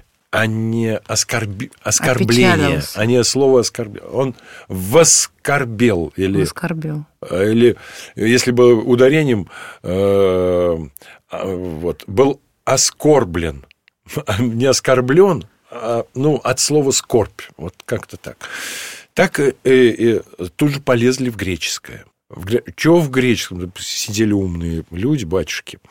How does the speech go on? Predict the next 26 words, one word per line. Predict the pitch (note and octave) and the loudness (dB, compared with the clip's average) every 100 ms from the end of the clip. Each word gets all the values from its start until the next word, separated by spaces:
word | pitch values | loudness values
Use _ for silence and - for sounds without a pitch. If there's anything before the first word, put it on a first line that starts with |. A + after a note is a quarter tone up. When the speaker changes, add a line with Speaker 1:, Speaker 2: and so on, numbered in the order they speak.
| _ - - - - - - | _ -20 -16 -14 -16 -12 -2
Speaker 1:
и | A#2+ | -2
полезли | G2+ G#2 G#2+ F#2 F2 | 0 0 0 -2 -4
в | |
греческое. | D#2+ A2 D#3 - - A2+ G2 - | -4 -4 -4 -6 -6 -4 -4 -8
Вот | - F2+ - - _ _ _ - - | -14 -14 -14 -20 _ _ _ -20 -16
упоминаемый | D#2+ - G2 G2 G2 E2+ D#2+ E2 | -12 -4 -2 0 0 -2 -4 -4
вами | E2+ D#2+ D#2 | -6 -6 -8
отец | - F#2+ | -8 -6
Максим, | F#2 F2 - C#3 A#2+ - - | -6 -6 -4 -6 -8 -18 -6
э, | G2+ | 2
ну, | G2 G#2+ G2 G#2 F#2+ | 4 4 2 0 -2
мы | E2+ F#2 G2+ D#2 - - - - - | -4 -4 -4 -6 -16 -20 -20 -20 -20
вместе | - F#2 F2 - | -12 -8 -8 -8
были. | E2 D#2+ - - - | -8 -8 -10 -18 -8
И | G2+ | 0
вот | A2 G#2 | 0 2
он, | A2 A2+ G2 | 2 2 0
он | G2+ | -6
полез, | - A2+ F3+ E3 | -2 2 2 2
и, | C#3 A2+ A2 | 0 0 0
значит, | G2 G2 - | -2 -6 -8
посмотрели, | - - G#2+ G#2 E3 D#3 G2 - - | -8 -6 -6 -4 -2 -2 -4 -8 -12
что | - - A2+ | -8 -2 -2
там | A2+ G2+ | -2 -4
было. | F2 D#2+ D2 - - | -6 -6 -10 -20 -12
И | - A#2+ | -4 0